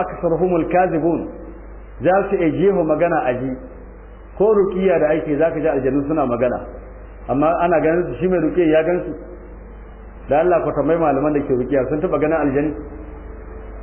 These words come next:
To aljani ma Allah ya sha makance su a duniya ba mu iya ganin su ba sai mutum yi ƙarya ya ce ya ga Allah. To duk wanda ya ce ya ga Allah ƙarya yake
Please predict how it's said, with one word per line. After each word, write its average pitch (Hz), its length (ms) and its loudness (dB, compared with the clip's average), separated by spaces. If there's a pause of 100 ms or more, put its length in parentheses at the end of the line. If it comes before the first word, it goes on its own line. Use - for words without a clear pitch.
(2250)
To 151 100 4
aljani 185 380 4
ma 196 220 4
Allah 190 180 4 (140)
ya 156 100 -2
sha 170 100 2
makance 160 480 0
su 160 80 0
a 139 80 2
duniya 151 400 4
ba 143 160 4
mu 143 80 0
iya 139 160 2
ganin 131 260 0
su 131 60 -4
ba 117 160 0
sai 156 80 -2
mutum 147 240 0
yi 139 100 0
ƙarya 139 200 4
ya 131 100 4
ce 131 80 0
ya 120 160 4
ga 120 120 2
Allah. 123 240 -2 (2500)
To 113 60 -2
duk 143 120 2
wanda 180 180 4
ya 160 80 2
ce 160 120 0
ya 135 80 4
ga 135 100 4
Allah 139 200 4
ƙarya 117 220 2
yake 110 220 -2